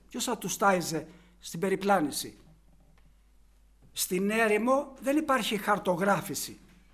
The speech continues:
Γιατί δεν υπάρχει χαρτογράφηση; Γιατί το ίδιο τοπίο δεν είναι, δεν είναι κάθε μέρα το ίδιο. Όταν φυσάει ο άνεμος, οι λόφοι αλλάζουνε. Είναι άμμος. Μεταφέρεται από εδώ, πάει εκεί.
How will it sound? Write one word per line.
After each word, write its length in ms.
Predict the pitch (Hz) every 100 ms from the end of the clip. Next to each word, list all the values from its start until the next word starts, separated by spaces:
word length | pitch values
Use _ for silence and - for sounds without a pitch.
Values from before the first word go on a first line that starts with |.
| - _ _ - - _ - -
Γιατί 240 | 190 220
δεν 120 | 262
υπάρχει 280 | 254 220 202
χαρτογράφηση; 760 | 196 185 175 165 135 - 107 - - - - _
Γιατί 300 | - 208 208
το 160 | - 240
ίδιο 320 | 233 254 269
τοπίο 380 | 247 233 277 285
δεν 160 | 277
είναι, 260 | 277 277 262 -
δεν 200 | 190 262
είναι 400 | 285 262 247 -
κάθε 280 | - 254 254
μέρα 280 | 247 269 269
το 100 | 240
ίδιο. 360 | 214 143 123 - - _ _ _ _ _ _ _
Όταν 260 | - 208 269
φυσάει 440 | 247 220 254 269
ο 140 | 247 233
άνεμος, 500 | 233 240 277 294 -
οι 140 | -
λόφοι 360 | 214 226 254 269
αλλάζουνε. 640 | 269 302 262 165 139 123 - - - _ _ _
Είναι 240 | - 302 311
άμμος. 380 | 220 139 110 - - _ _ _ _
Μεταφέρεται 460 | - 214 240 285 214
από 120 | 233
εδώ, 100 | 311
πάει 240 | 311 285
εκεί. 320 | 262 220 -